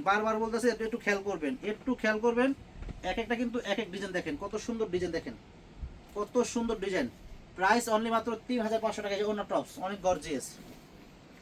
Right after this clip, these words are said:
ওড়না, টপস অনেক গর্জিয়াস। প্রাইস মাত্র তিন হাজার পাঁচশো টাকা। এগুলো কিন্তু তিন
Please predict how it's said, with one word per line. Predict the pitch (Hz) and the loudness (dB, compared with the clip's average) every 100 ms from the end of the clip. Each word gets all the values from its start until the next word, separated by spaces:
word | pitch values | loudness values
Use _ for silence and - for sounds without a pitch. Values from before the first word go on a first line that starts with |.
| - | -4
ওড়না, | 196 208 | -2 2
টপস | 226 220 214 | 4 6 4
অনেক | 180 190 | 2 2
গর্জিয়াস। | 165 170 - - | 2 0 -4 -2
প্রাইস | 185 190 220 208 | 4 4 4 2
মাত্র | 202 214 220 - | -2 0 -4 -4
তিন | 240 208 | -4 2
হাজার | 202 202 233 247 - | 2 4 4 4 4
পাঁচশো | 202 - 214 190 | 4 4 0 2
টাকা। | 160 113 - - - - - - 170 | 0 -4 -6 -14 -14 -14 -16 -8 0
এগুলো | 214 220 | 2 4
কিন্তু | 233 214 254 254 | 2 4 4 6
তিন | 247 | 6